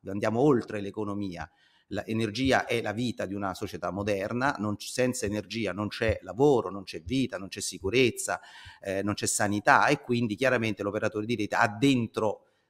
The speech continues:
nel suo D N A la sensibilità l'im-, dell'importanza del lavoro che fa e quindi deve agire con una pianificazione molto responsabile,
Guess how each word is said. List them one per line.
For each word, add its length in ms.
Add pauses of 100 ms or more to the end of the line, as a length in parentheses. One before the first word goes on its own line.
(120)
nel 160
suo 200
D 200
N 180
A 440
la 160
sensibilità 760
l'im-, 280
dell'importanza 720
del 120
lavoro 240
che 120
fa 280
e 80
quindi 340
deve 220
agire 360
con 160
una 160
pianificazione 840
molto 280
responsabile, 840